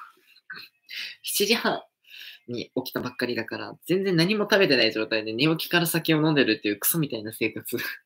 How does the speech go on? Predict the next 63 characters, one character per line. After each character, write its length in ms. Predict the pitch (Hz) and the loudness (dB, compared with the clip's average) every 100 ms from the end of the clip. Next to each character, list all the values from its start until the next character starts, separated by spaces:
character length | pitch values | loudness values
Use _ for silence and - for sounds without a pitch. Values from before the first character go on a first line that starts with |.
| _ - | _ -6
な 100 | 127 | 0
っ 40 | |
て 80 | 113 | 0
る 80 | 98 | 0
ん 20 | |
で 80 | 104 | -2
す 60 | |
け 100 | - | 0
れ 80 | 104 | 0
ど 60 | 143 | 2
も、 140 | - - 220 208 208 156 - _ | 2 2 0 4 2 2 -8 _
<clears throat> 600 | _ _ _ _ _ - | _ _ _ _ _ 2
え 200 | 123 123 | 4 6
ー、 40 | |
気 120 | 135 | 2
に 100 | 139 | 0
せ 120 | 139 | 2
ず、 140 | 131 117 | 2 2
今 100 | - - | 0 -4
日 80 | 143 | -2
は 140 | 123 110 | -2 -2
時 120 | 123 | -2
間 180 | 131 123 | -4 0
帯 180 | 123 | 2
を 60 | 113 | 2
ね、 180 | 143 - - - - _ | 0 -4 -14 -14 -16 _
気 100 | 131 | -4
に 120 | 143 | -2
せ 140 | 143 135 | 0 0
ず 140 | 110 | 0
ど 140 | 120 | 0
ん 120 | 147 127 | 0 0
ど 120 | 113 | -4
ん、 60 | - - _ - - - - - | -8 -18 _ -14 -12 -12 -16 -8
え 920 | 127 123 120 117 113 107 107 110 104 110 | -2 0 0 -2 -6 -8 -8 -6 -4 -4
ー、 20 | |
じ-、 160 | 107 - - - - _ _ - | -8 -14 -20 -20 -20 _ _ -6
飽 60 | 123 | -2
き 140 | - | 4
る 80 | 151 | 6
ま 100 | 120 | 6
で 300 | 110 - - _ _ _ - | 2 0 -6 _ _ _ -4
や 80 | |
っ 80 | 117 | -2
て 100 | - | 4
い 100 | 127 | 4
く 100 | 135 | 4
の 120 | 127 | 0
で、 220 | 107 - - - | 0 -2 -8 -16
見 80 | - _ - | -18 _ -4
て 60 | 113 | -4
い 180 | - | -4
た 100 | - | -4
だ 100 | 139 | -2
け 100 | 139 | 0
た 120 | 156 139 | 2 2
ら 80 | |
な 140 | 123 139 | 2 -2
と 240 | - - _ _ - | -4 -8 _ _ -2
思 140 | 151 143 | 2 4
い 20 | |
ま 140 | 135 | 2
す。 240 | - - | -2 -6